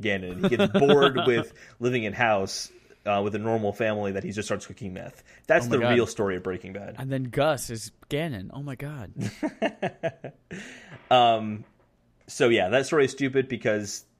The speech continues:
Speaker 1: the idea that we're officially placing the timeline and, and it's up to your imagination is really dumb. And it's just dumb 'cause the timeline's dumb.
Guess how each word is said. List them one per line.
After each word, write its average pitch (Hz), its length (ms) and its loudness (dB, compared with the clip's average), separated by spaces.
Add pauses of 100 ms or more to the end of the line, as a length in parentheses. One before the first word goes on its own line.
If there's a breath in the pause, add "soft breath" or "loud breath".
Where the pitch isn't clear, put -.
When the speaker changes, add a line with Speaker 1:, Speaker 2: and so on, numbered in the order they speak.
(240)
Speaker 1:
the 117 160 4
idea 117 400 2
that 110 340 0
we're 107 160 0
officially 123 400 0
placing 117 400 -2
the 104 80 -4
timeline 107 460 0
and, 98 180 -6 (140)
and 101 80 -4
it's 92 100 -6
up 104 120 -4
to 110 60 -6
your 101 120 -2
imagination 101 840 -4
is 98 200 -8 (380)
really 110 260 0
dumb. 98 420 -2 (380 loud breath)
And 107 160 -2
it's 107 160 -4
just 107 160 -10
dumb 107 160 2
'cause 101 140 -8
the - 80 -14
timeline's 87 500 -8
dumb. 76 260 -12